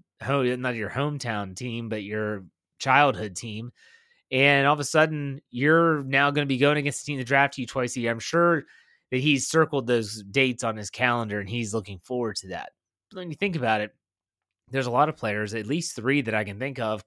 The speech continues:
including Wormley, that grew up rooting for the Steelers. Actually, four. Marcus Allen said that he grew up watching the Steelers, was a Steeler fan, loved Troy Polamalu. Stefan Wisniewski was a Steeler fan. He grew up in the Pittsburgh area, went to Pittsburgh High School, went to Penn State.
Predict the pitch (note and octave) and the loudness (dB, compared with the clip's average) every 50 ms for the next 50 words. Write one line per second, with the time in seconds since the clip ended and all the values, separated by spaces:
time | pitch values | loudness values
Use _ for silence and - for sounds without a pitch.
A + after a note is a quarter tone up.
0 | _ - A2+ G2 - - D#3 F3 F3 D3+ B2 A2+ A2+ C#3 D#3 D#3+ C#3+ A2 F2 F2+ | _ -18 -18 -12 -4 0 2 2 2 2 0 -2 0 0 0 0 -2 -4 -6 -8
1 | F2+ _ _ - - _ _ _ _ _ _ _ - A2 C3 B2+ B2 - D3+ D3+ | -10 _ _ -20 -20 _ _ _ _ _ _ _ 0 2 2 2 2 2 4 6
2 | D3+ D#3 D#3+ E3 E3 _ - A#2+ A#2+ C3+ D3 D3 D#3+ D3+ C#3 - D#3+ C#3 C3+ - | 8 8 6 6 2 _ -10 -4 -2 -2 0 0 -2 -2 -2 -4 -2 -2 -2 -2
3 | - E3 F3+ F#3 C#3 G2 F#2 C3 C#3 - - D#3 C3+ A#2+ - - E3+ F#3 F3 B2+ | 0 0 2 2 2 2 2 2 0 0 0 -2 -2 -2 -2 -2 2 2 4 2
4 | E2+ - _ - - _ _ - A2+ B2+ C3 C3+ - G2+ F#2+ - - B2 B2+ C3+ | 2 -2 _ -20 -20 _ _ -6 -2 2 2 2 0 -2 -6 -2 0 4 4 4
5 | C#3+ D3 C#3 C3 - B2 A2 G#2 F#2 F2+ C3 D3+ C#3+ C3 D3 D3 C#3+ C#3+ C#3 C#3 | 2 2 -4 -4 -6 -6 -6 -6 -6 -2 -2 -2 0 2 4 4 6 6 4 4
6 | D3 C#3+ C#3+ C#3+ - - D3 C#3 B2 - - C#3+ C#3 C#3 C#3 C3 B2 A#2 F#2+ G#2 | 4 4 4 4 2 0 -6 -6 -6 -4 -2 0 2 2 2 0 0 -4 -6 -8
7 | - - - C#3 C#3 C#3 C3+ A#2+ - C#3 C3+ C3 C3 B2+ B2 B2+ C3 B2 - - | -8 -4 0 2 2 2 2 0 -2 -2 0 0 0 2 2 0 0 0 -2 -2
8 | C#3 C3 A#2+ - - A#2 G#2+ G2+ G2 F#2 G#2+ A#2+ C3 C#3 D3 D3 D3 D3 C#3 - | 0 0 0 0 -2 -4 -2 -2 -4 -4 -2 0 2 2 4 4 4 2 0 -2
9 | _ - _ _ _ _ _ _ - - - D3+ D3 C#3+ - C#3+ B2 A#2 A2 G2 | _ -20 _ _ _ _ _ _ -8 0 2 2 2 2 0 -4 -4 -4 -4 -4
10 | A2+ B2+ C#3 D#3 D3 - E3 D#3+ D3+ D3+ D3 C#3+ C3+ - - D3+ D3 D3+ D3 C#3 | 0 0 0 0 0 0 0 2 2 2 0 -2 -4 -2 -2 0 2 2 0 0
11 | - D3+ D3+ D3 D3 C3+ B2 A#2+ G2+ A#2 B2+ C3 B2+ - C3 A2 G2+ - C#3 B2+ | -2 -2 0 0 0 -2 -4 -6 -4 0 0 0 0 0 -6 -12 -10 -10 -10 -10
12 | - - C3 B2 A2 A#2 A#2+ B2+ C3 B2+ B2+ B2 A2+ A#2+ C3 C3 B2 - B2+ G#2+ | -8 -6 -6 -4 -2 0 0 2 2 2 0 -2 -2 -2 -4 -4 -4 -6 -8 -8
13 | - - A#2+ G#2+ - - G#2+ G2+ - - C3 C#3 C3+ - - - C3+ C3 B2+ A#2+ | -6 -8 -10 -10 -10 -12 -12 -10 -4 -2 -2 -2 -2 -4 -4 -2 -2 -2 0 -2
14 | A2+ G2+ G2+ - - A2+ G2+ F#2+ - - - C3+ C#3 C#3+ C#3+ C3+ | -4 -6 -8 -12 -12 -12 -10 -8 -8 -4 -2 0 0 0 0 -4